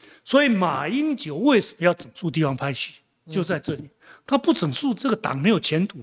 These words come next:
Speaker 2: 后来他收手了。
Speaker 1: 呃，不是，他被赶走了，不是收手了。
Speaker 2: 对啊。
Speaker 1: 他，他的这个法务部长就被，被干掉了嘛。
Speaker 2: 那是
Speaker 1: 他是被
Speaker 2: 更早，他后来不是说要消灭派系嘛、就是，
Speaker 1: 是，
Speaker 2: 哎，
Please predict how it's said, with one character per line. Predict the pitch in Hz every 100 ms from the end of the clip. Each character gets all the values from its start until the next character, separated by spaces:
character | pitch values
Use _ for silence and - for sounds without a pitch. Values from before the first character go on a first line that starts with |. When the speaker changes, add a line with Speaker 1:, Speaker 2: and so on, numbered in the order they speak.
| -
Speaker 2:
后 | 294
来 | 262
他 | 247 262 254
收 | - 247
手 | - 139
了。 | 131 - _ _ _ _ -
Speaker 1:
呃， | 208
不 | -
是， | 233 233 -
他 | - 269 -
被 | - 277
赶 | - 226
走 | 254 156
了， | 156
不 | 226
是 | 196
收 | - 214
手 | 214 117
了。 | 131 117
Speaker 2:
对 | 202 165
啊。 | 143 - _ _
Speaker 1:
他， | 220 247 240 - _ _ _
他 | - 247
的 | 220
这 | 208
个 | 220 208 196 190 185 _ _ _ _ _ _ -
法 | 175
务 | 233
部 | 294 214
长 | 156 165 180 220 _ _
就 | 233 220
被， | 226
被 | 196 220 214
干 | 208 202 180
掉 | 202
了 | 165
嘛。 | 131 110 _ _ _
Speaker 2:
那 | -
是 | 247
Speaker 1:
他 | 294
是 |
被 | 277
Speaker 2:
更 | 294 247
早， | 226 123 - _ -
他 | 311
后 | 359 403
来 | 277 180
不 | 175
是 | 196 254
说 | 233 233
要 | 220 208
消 | 202 214
灭 | 226
派 | 202 214 175
系 | - 175
嘛、 | 139 117
就 | - 302
是， | 202
Speaker 1:
是， | -
Speaker 2:
哎， | - 151